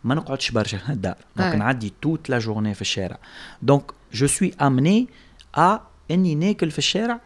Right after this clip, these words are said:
Speaker 1: مره ولا مرتين في النهار مينيموم.
Speaker 2: آه.
Speaker 1: دونك اوتوماتيكمون vu qu'on se déplace ونتحركوا ونمشيو ونمشيو ونجيو، j'essaie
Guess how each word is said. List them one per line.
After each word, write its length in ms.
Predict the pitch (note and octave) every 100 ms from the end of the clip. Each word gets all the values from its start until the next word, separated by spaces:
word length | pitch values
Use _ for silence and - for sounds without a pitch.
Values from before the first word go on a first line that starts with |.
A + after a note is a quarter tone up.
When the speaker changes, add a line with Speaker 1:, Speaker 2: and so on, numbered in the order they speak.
| -
Speaker 1:
مره 440 | B2 C3+ G#3+ A3
ولا 220 | F#3 F3 D#3+
مرتين 420 | D#3+ - - G#3+
في 120 | -
النهار 460 | E3 D3+ F3 G3+ - - C3+
مينيموم. 540 | D#3+ E3 C#3 A2+ F#2 - - - - -
Speaker 2:
آه. 80 | F3
Speaker 1:
دونك 120 | A#2 - -
اوتوماتيكمون 840 | G3+ G3 E3+ - D3+ D3 C3+ A2 - - G#2
vu 100 | C#3
qu'on 220 | - D#3
se 140 | -
déplace 580 | B2+ A#2+ A#2+ G#2+ F#2+ -
ونتحركوا 800 | G#2+ A2 - B2+ A2+ - G2 F#2+
ونمشيو 540 | A2+ - C3+ A2 G2+ F#2+
ونمشيو 1000 | G#2+ G#2 G2+ G2+ G2+ G#2+ A2+ - A#2+ A2
ونجيو، 480 | A2 A2 G#2+ G2 E2+ - - - - -
j'essaie 520 | G#2 C3+ D3 C4+ E4